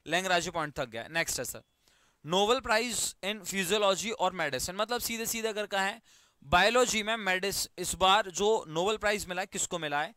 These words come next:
दो हज़ार तेईस का पेपर उठा के देख लेना सर, नोबेल प्राइज से लगातार क्वेश्चन आते रहे हैं, ये बात मुझे बताने की जरूरत नहीं है। रेगुलर बेसिस पे नोबेल प्राइज से क्वेश्चन आते हैं, चाहे एनडीए का पेपर देने जा रहे हो, चाहे सीडीएस का।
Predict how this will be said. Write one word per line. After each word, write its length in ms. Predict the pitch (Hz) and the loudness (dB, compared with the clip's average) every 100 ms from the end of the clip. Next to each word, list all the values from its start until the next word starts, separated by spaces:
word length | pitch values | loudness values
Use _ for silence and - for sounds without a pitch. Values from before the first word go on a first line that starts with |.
| _ - _ _ | _ -20 _ _
दो 160 | 143 185 | 2 2
हज़ार 220 | 196 233 | 4 0
तेईस 280 | 233 208 - | 0 -4 -4
का 100 | 233 | -6
पेपर 240 | 208 208 | -6 -6
उठा 200 | 208 196 | -4 -2
के 140 | 196 196 | -4 -4
देख 220 | 139 123 | -6 -6
लेना 220 | 127 131 - _ _ _ _ _ _ _ | -10 -10 -16 _ _ _ _ _ _ _
सर, 180 | - 214 | -2 -2
नोबेल 360 | 190 180 190 240 | 0 0 2 0
प्राइज 300 | 220 208 202 | 0 0 0
से 100 | 233 | 0
लगातार 440 | 170 151 165 202 | 0 0 -2 -4
क्वेश्चन 320 | - 170 185 | -6 -6 -4
आते 280 | 160 120 123 | -6 -6 -8
रहे 100 | 120 | -8
हैं, 220 | 139 180 _ _ _ _ _ - | -10 -14 _ _ _ _ _ -10
ये 160 | 139 190 | -4 2
बात 300 | 190 202 196 | 4 4 0
मुझे 220 | 196 202 | -6 -4
बताने 380 | 165 165 165 170 | -2 -2 -2 -4
की 120 | 170 | -6
जरूरत 360 | 143 147 147 | -4 -4 -6
नहीं 220 | 127 117 117 | -10 -12 -12
है। 120 | 151 _ _ _ _ _ 123 | -16 _ _ _ _ _ -2
रेगुलर 540 | 160 190 196 240 254 | 2 2 2 0 0
बेसिस 400 | 190 190 208 196 | 0 0 -2 -4
पे 120 | 233 | -4
नोबेल 280 | 196 175 202 | -2 0 0
प्राइज 280 | 190 165 160 | 0 -2 -2
से 100 | 185 | -6
क्वेश्चन 320 | 160 147 165 | -6 -6 -4
आते 280 | 123 - 107 | -6 -6 -14
हैं, 80 | - _ _ _ _ _ _ _ _ _ _ _ _ _ _ _ _ _ _ _ | -18 _ _ _ _ _ _ _ _ _ _ _ _ _ _ _ _ _ _ _
चाहे 320 | 185 208 208 180 | 0 2 0 -2
एनडीए 260 | 185 208 | 0 0
का 100 | 214 | 0
पेपर 300 | 214 190 214 | -2 -2 -2
देने 200 | 202 208 | -2 -2
जा 100 | 202 | 0
रहे 80 | 214 | -2
हो, 20 | |
चाहे 160 | 226 233 | -2 -6
सीडीएस 540 | - 165 165 175 - | -4 -4 -4 -4 -6
का। 200 | - 220 | -8 -10